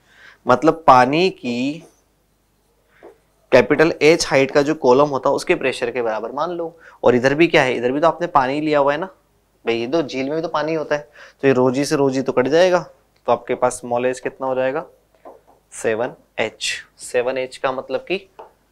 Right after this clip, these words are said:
थर्ड ऑप्शन है, इसमें कोई कन्फ्यूजन। वन ट्वेंटी सिक्स आ गया। फिर आता है वन ट्वेंटी सेवन में दो एबी तार हैं जिनके मटेरियल सेम है, है ना,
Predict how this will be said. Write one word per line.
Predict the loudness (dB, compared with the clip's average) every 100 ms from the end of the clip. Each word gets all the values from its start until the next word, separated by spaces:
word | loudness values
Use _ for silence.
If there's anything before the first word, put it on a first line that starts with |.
| _ -6
थर्ड | -2 -2
ऑप्शन | -4 -10 -14
है, | -16
इसमें | -12 -4 -2
कोई | 0
कन्फ्यूजन। | -2 -2 -4 -4 -8 -14 _ _ _ _ _ _ _ _ -4
वन | -4 -2
ट्वेंटी | -4 -4 -8
सिक्स | -8 -8 -8
आ | -6
गया। | -8 -10 _ _ _ _ _ _ _ _ _ _ _ 4
फिर | 6
आता | 6 4
है | 0
वन | -2
ट्वेंटी | -4 -4 -6
सेवन | -4 -4
में | -6 -8 -2
दो | -2 -2
एबी | -4 -4 -2 -4 -6 -10 _ _ _ _ _ _ _ _ _ 0
तार | 4 4
हैं | 2 -4 -6 -10
जिनके | -12 -4 -2 -2 -10 _ _ _ _ _ _ _ _ _ -2
मटेरियल | 2 4 4 4
सेम | 0 -6
है, | -6
है | -8
ना, | -8